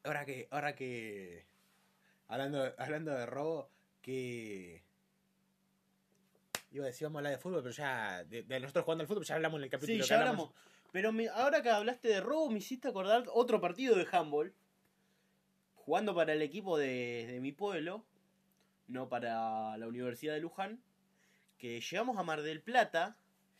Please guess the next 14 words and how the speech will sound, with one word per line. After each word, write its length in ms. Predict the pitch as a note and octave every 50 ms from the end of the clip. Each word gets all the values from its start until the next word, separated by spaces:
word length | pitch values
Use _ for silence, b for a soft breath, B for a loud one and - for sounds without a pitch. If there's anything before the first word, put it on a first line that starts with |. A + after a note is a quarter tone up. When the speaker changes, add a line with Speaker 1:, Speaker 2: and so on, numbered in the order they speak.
| b b b b b b
Speaker 2:
y 80 | B2 C#3
nos 180 | D3+ D3 -
tocaban 540 | - E3 E3 G#3 G#3 G#3+ A#3 B3+ C4+ B3+ A#3
dos 160 | A3+ A3+ A3+
partidos 480 | - G3+ F#3 F3 - G#3+ A#3 C4 B3+ -
para 340 | - F3+ F3 D#3+ D#3 D3+ -
coronar 400 | D3+ D3 D3 D3 D3+ D#3+ E3 D#3+
el 140 | D3 C#3
fin, 260 | C3 - C#3+ D#3 D3 C3
el, 500 | C3 B2+ A#2+ A#2 A#2 A2+ A2+ A2+ A2+ - _ b b b b b b b b -
el 140 | B2 B2+ B2+
ganador 420 | C3+ C3 C#3 C#3 C#3+ D#3+ E3+ E3
del 180 | D3+ D3 C3+ -
torneo. 560 | D3 C#3 E3 G3 F#3 E3 C#3 B2 A2+ A2+